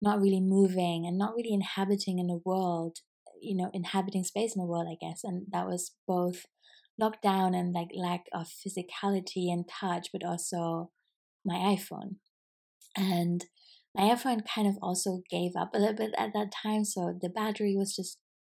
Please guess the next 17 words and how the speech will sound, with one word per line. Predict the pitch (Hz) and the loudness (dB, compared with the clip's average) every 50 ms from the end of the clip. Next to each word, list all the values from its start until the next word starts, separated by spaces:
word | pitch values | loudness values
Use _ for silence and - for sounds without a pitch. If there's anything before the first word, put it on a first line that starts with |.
| - - - - | -20 -20 -14 -8
you | - 202 202 | -2 0 0
know, | 185 175 175 175 - | 2 2 0 -2 -2
on | - 185 | -2 -2
a | 185 185 | -2 0
way | 180 175 175 170 | 0 0 0 0
out. | 170 170 170 165 175 - | 0 0 0 -2 -2 -2
And | - 175 170 170 170 170 - _ - - - - - - - - _ - _ - | -2 -2 0 0 -2 -4 -6 _ -20 -20 -20 -20 -20 -20 -20 -20 _ -18 _ -2
I, | - 185 175 175 175 175 170 175 175 - - _ - | 2 4 4 6 6 6 4 4 2 0 -6 _ -4
I | 185 175 | -2 2
wondered | 175 185 202 202 214 202 185 | 4 6 6 8 6 6 4
if | 190 180 - | 2 -2 -2
I | 170 175 | -4 -4
should | 170 - 185 180 - | -4 -4 -8 -8 -10
get | 170 - | -10 -8
a | - 180 | -4 0
new | 190 202 202 190 | 2 4 4 4
one, | 180 175 170 170 165 170 170 | 4 2 0 0 -2 -4 -8